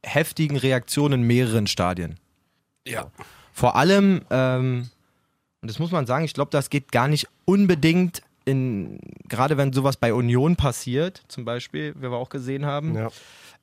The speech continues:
Speaker 1: ähm, oder in anderen, ich glaub, bei Gladbach gab's auch sowas. Das geht gar nicht in erster Linie gegen Dietmar Hopp, sondern gegen den D F B. So, er ist jetzt das Sinnbild, weil quasi,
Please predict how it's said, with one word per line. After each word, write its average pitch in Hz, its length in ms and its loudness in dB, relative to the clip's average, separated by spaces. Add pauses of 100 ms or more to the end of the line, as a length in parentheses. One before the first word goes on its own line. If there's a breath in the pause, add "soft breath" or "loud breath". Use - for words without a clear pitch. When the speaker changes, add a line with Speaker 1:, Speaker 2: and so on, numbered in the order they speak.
Speaker 1:
ähm, 120 580 0 (1400 loud breath)
oder 123 240 -6
in 120 80 0
anderen, 117 400 -2
ich - 80 -10
glaub, 127 120 -4
bei 120 120 -2
Gladbach 135 380 -2
gab's - 220 -4
auch 147 180 -2
sowas. 139 360 -4 (340 soft breath)
Das 143 200 -2
geht 170 240 2
gar 143 140 4
nicht 143 120 0
in 131 100 2
erster 139 340 0
Linie 143 400 -2
gegen 123 220 -4
Dietmar 117 300 -6
Hopp, 185 240 -4
sondern 139 520 -6
gegen 123 180 -6
den 120 100 -4
D 113 120 -6
F 107 100 -10
B. 90 260 -10 (160)
So, 82 320 -16
er 113 100 -12
ist - 100 -16
jetzt 113 120 -8
das 104 140 -8
Sinnbild, 165 540 0
weil 120 160 -4
quasi, 120 500 -4